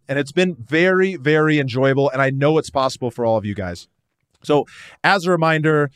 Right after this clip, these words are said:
thank you guys so much for joining me. I just wanna remind you guys, we have an incredible community of real estate investors and entrepreneurs who are pushing their life to the next level. We're focused on business growth and really working through this business growth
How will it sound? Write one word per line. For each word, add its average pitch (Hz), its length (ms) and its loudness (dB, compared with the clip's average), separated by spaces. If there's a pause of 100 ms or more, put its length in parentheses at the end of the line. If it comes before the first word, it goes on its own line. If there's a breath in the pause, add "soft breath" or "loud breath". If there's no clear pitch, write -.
(160 soft breath)
thank 156 200 -2
you 170 80 -4
guys 151 240 0
so 147 120 0
much 139 240 0
for 127 120 -4
joining 139 400 -2
me. 131 220 -2 (280 soft breath)
I 151 120 -4
just 254 200 -4
wanna 254 160 0
remind 175 300 0
you 180 80 -4
guys, 131 340 2
we 214 200 -4
have 208 340 0
an 160 140 -4
incredible 147 1000 -2 (320)
community 127 600 -2 (340)
of 123 400 2
real 135 240 2
estate 160 320 -2
investors 139 720 0
and 120 80 -4
entrepreneurs 135 720 0 (220 soft breath)
who 170 80 2
are 151 100 2
pushing 190 560 -4
their 151 160 2
life 127 320 0
to - 100 -16
the 117 120 -6
next 110 200 -8
level. 90 320 -8 (260 soft breath)
We're 143 100 0
focused 151 340 0
on 139 140 0
business 143 480 -2
growth 131 440 0 (160 soft breath)
and 131 240 -2
really 208 200 4
working 143 400 0
through 139 220 0
this 123 160 -2
business 127 360 -4
growth 120 240 -2